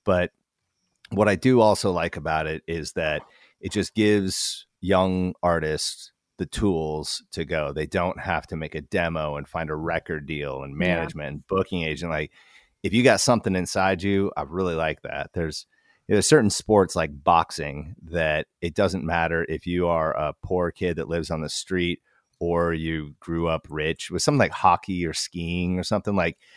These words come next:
Speaker 1: you gotta have money to do those things. And so I'm all about making,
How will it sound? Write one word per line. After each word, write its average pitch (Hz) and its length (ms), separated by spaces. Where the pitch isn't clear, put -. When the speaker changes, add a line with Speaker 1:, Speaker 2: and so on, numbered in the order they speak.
Speaker 1:
you 95 100
gotta 110 160
have 80 100
money 87 380
to 85 120
do 80 180
those 95 260
things. 113 440
And 95 100
so 104 100
I'm 95 160
all 131 240
about 104 280
making, 90 680